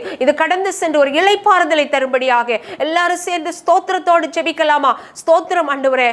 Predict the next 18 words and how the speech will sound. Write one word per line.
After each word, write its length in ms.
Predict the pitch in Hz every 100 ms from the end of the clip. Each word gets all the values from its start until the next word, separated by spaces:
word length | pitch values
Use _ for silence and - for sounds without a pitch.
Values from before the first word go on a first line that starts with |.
| 233 330 320
Heaven 260 | 320 349 381
T 100 | 359
விக்காக 360 | 349 349 320 311 -
ஸ்தோத்திரம். 560 | 302 311 311 294 262 508 -
அங்க 120 | 294 302
வேலை 200 | 359 370 370
பார்க்கிற 280 | 370 359 370 339
ஒவ்வொருவருக்காகவும் 920 | 370 392 415 403 392 392 370 359 359 359
ஸ்தோத்திரம் 480 | 320 320 339 311 285
ஆண்டவரே. 360 | 285 269 262 226 523 392 311
இயேசுவின் 580 | 359 - 381 370 339 277
நாமத்தில் 380 | 349 370 381 359
இவர்கள் 280 | 339 349 311
ஆண்டவரே 280 | 302 302 294 359
ஆசீர்வதிக்கப்படுவார்களாக. 1400 | 359 370 349 349 339 339 311 330 320 294 277 277 262 254 247 427 494
இவர்கள் 320 | 285 320 339 330
குடும்பங்களில் 640 | 349 381 381 349 359 339 262
தேவ 340 | 320 359 370